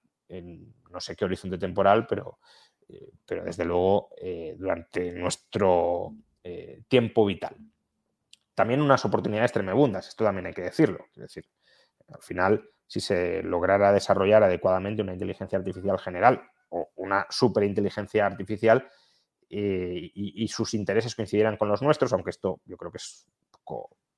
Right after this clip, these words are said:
vaporoso, porque ¿cuáles son nuestros intereses? Hay intereses de la humanidad como tales no, no existen, esto, pues,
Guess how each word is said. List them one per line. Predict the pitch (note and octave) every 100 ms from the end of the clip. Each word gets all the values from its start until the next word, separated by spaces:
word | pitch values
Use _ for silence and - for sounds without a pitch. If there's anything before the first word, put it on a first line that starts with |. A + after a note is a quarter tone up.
| _ _
vaporoso, | G#2 - G2 B2+ - - -
porque | - - E2+
¿cuáles | - G2 G2
son | G#2 F#2+
nuestros | G2+ G#2+ F#2 F#2+
intereses? | F2+ F#2+ G#2 B2 - -
Hay | F2 - _
intereses | G2 F#2 F2+ F2 F#2
de | F#2+
la |
humanidad | F#2 F#2 F#2 G2+ F#2+
como | F#2+ F#2
tales | G2 G2 F#2
no, | F2+ F#2 _ _ - _ _ _
no | G2 G#2
existen, | - D3 D3 - D3+ B2
esto, | - F2+ E2+
pues, | - -